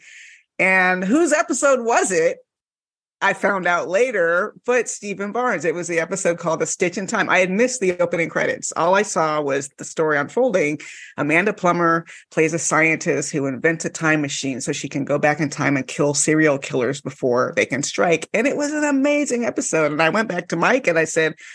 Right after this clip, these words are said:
"Oh, I saw that, the, the show, The Outer Limits. This Stephen Barnes, if he wrote for that show, he must be pretty good." And I described the episode, and he was like,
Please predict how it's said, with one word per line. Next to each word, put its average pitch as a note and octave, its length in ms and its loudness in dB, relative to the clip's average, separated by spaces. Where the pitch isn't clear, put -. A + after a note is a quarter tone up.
"Oh, E3 440 2
I F#3 140 2
saw C4+ 560 -4
that, D#3+ 280 0
the, F3 180 -4
the E3 100 -4
show, A#3+ 340 0
The F3+ 160 2
Outer D3+ 300 2
Limits. G3 540 -2
This G#3+ 220 2
Stephen F#3+ 400 -2
Barnes, D#3 360 0
if D3 100 0
he G3+ 120 -2
wrote F3 220 2
for - 100 -8
that D3+ 180 -2
show, G3 320 -2
he F#3 120 -2
must F3+ 240 -4
be E3 100 -4
pretty E3+ 260 -2
good." F3 540 2
And F3+ 140 2
I F3 80 2
described G3 500 -2
the G3 140 0
episode, F#3+ 460 -2
and F3+ 80 -8
he G#3 100 -6
was F#3 140 -6
like, E3 220 -2